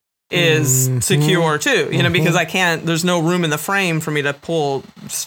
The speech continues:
Speaker 1: really up. So I have to have something to go sideways, and just making sure that that stuff is all nice and tight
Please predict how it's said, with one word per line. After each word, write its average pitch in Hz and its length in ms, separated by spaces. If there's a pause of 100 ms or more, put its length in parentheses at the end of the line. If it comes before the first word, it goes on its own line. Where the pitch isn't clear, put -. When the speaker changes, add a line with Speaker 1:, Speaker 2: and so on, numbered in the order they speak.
Speaker 1:
really 147 340
up. - 400
So 151 160
I 147 80
have 135 160
to 147 80
have 139 80
something 143 320
to 139 80
go 131 140
sideways, 143 680 (480)
and 143 500 (680)
just 190 180
making 262 320
sure 262 240
that 277 280
that 262 220
stuff - 360
is 220 120
all 254 320
nice 240 380
and 262 360 (260)
tight 269 340